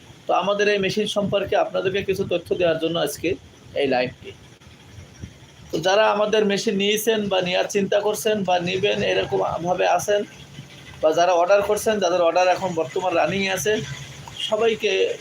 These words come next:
এই ভিডিওটি দেখার জন্য অনুরোধ করছি। তো, আ, বাংলাদেশে অনেকে মেশিন তৈরি করে, অনেকে মেশিন বিক্রি করে। আলহামদুলিল্লাহ, আমি মনে করি সবারটাই কম বেশি ভালো আছে এবং বাইরের কিছু মেশিন আছে।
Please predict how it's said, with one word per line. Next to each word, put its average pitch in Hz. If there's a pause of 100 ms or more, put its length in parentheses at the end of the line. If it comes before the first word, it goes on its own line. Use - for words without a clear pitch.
(160)
এই 175
ভিডিওটি 175
দেখার 156
জন্য 151
অনুরোধ 131
করছি। - (1700)
তো, -
আ, 196 (420)
বাংলাদেশে 220 (1120)
অনেকে 220
মেশিন 220
তৈরি 180
করে, 170 (240)
অনেকে 202
মেশিন 180
বিক্রি 156
করে। 123
আলহামদুলিল্লাহ, 175
আমি 180
মনে 170
করি 170
সবারটাই 170
কম 202
বেশি 180
ভালো 147
আছে 143 (1200)
এবং 226 (100)
বাইরের 240
কিছু 208
মেশিন 151
আছে। 123